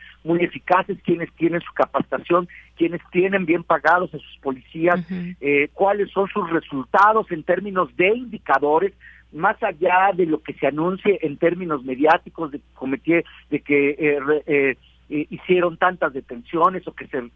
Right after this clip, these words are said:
Speaker 1: redujeron los índices tales,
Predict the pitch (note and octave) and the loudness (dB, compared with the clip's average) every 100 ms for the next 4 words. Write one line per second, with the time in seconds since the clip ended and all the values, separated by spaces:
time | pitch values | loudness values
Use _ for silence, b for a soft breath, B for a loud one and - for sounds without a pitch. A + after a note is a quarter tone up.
0 | - B2 C#3+ B2+ - F3 F3 F3 b b | -6 0 2 0 0 2 2 -2 b b
1 | b - C3+ C3 - - F3 F3+ D#3+ - | b -12 -8 -8 -10 -8 -8 -6 -8 -10
2 | - - F3 G#3 A3+ | -4 4 4 4 0